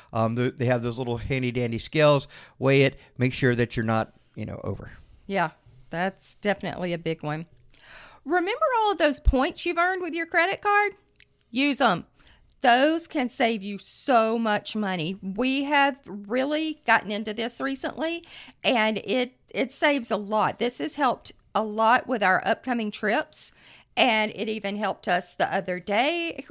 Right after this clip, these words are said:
Speaker 2: or last week when we were in Orlando. It helps just to, you know, use those points. Take advantage of 'em. You've earned 'em.
Speaker 1: And make sure with your, when you're using your card, read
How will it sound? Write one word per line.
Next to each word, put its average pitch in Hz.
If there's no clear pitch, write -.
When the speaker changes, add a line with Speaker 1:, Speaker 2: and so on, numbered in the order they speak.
Speaker 2:
or 190
last -
week 269
when 240
we 233
were 214
in 208
Orlando. 339
It 370
helps 392
just 339
to, 320
you 294
know, 240
use 381
those 494
points. -
Take 330
advantage 415
of 302
'em. 254
You've 285
earned 415
'em. 226
Speaker 1:
And 202
make 277
sure 202
with 160
your, 151
when 143
you're 147
using 139
your 123
card, 127
read 214